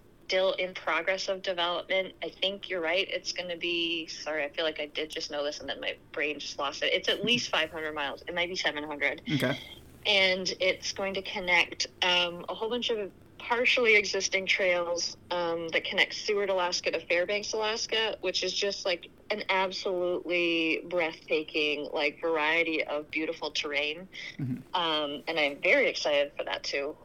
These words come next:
Speaker 1: um, continue forward. Um, we're actually looking at supporting some of the work the Al-, uh, Alaska Trails does this year through the business side of things, like,
Speaker 2: Nice.
Speaker 1: 'cause that's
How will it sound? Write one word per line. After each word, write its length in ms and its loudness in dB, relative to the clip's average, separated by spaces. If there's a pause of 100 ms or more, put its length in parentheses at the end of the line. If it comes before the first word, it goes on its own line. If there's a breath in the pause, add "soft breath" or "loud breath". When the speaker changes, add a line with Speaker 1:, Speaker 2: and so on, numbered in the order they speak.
(120)
Speaker 1:
um, 300 -4 (400)
continue 440 -4
forward. 480 0 (600 loud breath)
Um, 460 -2
we're 120 4
actually 300 0
looking 280 -2
at 120 -2
supporting 520 -2
some 200 -4
of 160 -4
the 80 0
work 260 0
the 140 -2
Al-, 160 0
uh, 260 0
Alaska 320 -2
Trails 480 0 (100)
does 220 0
this 220 -4
year 140 0
through 280 -6 (320)
the 60 -10
business 340 -2
side 220 4
of 80 -4
things, 420 -4
like, 120 4
Speaker 2:
Nice. 160 -10 (120)
Speaker 1:
'cause 160 -4
that's 440 -6